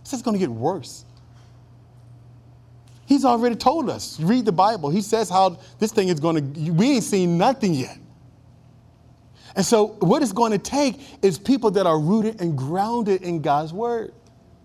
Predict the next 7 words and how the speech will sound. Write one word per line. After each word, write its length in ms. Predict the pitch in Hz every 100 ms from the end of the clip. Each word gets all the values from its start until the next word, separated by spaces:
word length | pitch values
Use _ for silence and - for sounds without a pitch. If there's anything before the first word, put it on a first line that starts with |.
| _ - - _ _ _ _ - - -
If 160 | 220 156
you 180 | 247 320
wanna 280 | 302 254
grow 560 | 190 165 226 247 254 240 -
in 140 | 196
this 160 | 202 196
church, 480 | - 180 160 -